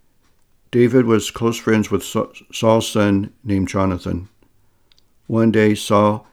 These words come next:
and Jonathan were, Jonathan were killed in battle, and that is how the book of First Samuel ends.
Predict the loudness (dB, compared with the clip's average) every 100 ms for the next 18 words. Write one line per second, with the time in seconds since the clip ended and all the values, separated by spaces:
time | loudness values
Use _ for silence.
0 | -8 -6 0 0 0 -4 -6 -6 -14 _
1 | _ -4 -2 -2 -2 -6 -4 -2 0 2
2 | 2 2 0 -4 _ _ _ _ -2 0
3 | 2 0 -2 -2 -2 -2 -4 -6 -8 -10
4 | -10 -16 _ -6 -4 -2 -2 -2 -4 -8
5 | -6 -6 -6 -10 -14